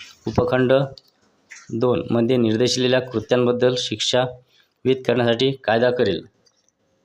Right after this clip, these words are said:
ख. खंड क चा उपखंड एक यामध्ये निर्देशिलेल्या कोणत्याही बाबींच्या संबंधात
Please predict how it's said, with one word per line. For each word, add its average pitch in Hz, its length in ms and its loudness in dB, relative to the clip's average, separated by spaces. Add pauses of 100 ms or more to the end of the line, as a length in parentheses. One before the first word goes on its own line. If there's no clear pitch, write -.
(1300)
ख. 131 100 -2 (1300)
खंड 123 220 0 (180)
क 135 120 4
चा 135 260 0
उपखंड 127 460 -2 (680)
एक 123 220 0 (680)
यामध्ये 127 280 2
निर्देशिलेल्या 131 600 2
कोणत्याही 123 580 -2
बाबींच्या 123 680 0 (500)
संबंधात 123 420 2